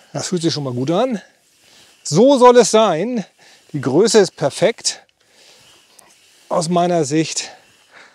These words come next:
Ja, muss ich noch sanden? Ja, natürlich, ich sande auch noch mal ein bisschen.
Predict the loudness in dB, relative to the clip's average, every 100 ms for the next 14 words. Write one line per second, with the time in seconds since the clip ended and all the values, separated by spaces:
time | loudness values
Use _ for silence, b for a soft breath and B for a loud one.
0 | b b b b _ _ B B B B
1 | B B B _ _ b b b b b
2 | b b b -4 -2 -2 -6 -6 -6 -4
3 | -4 -6 -12 -12 -10 -8 -4 -2 -2 -4
4 | -4 -4 -4 -6 -8 -8 -6 -6 -6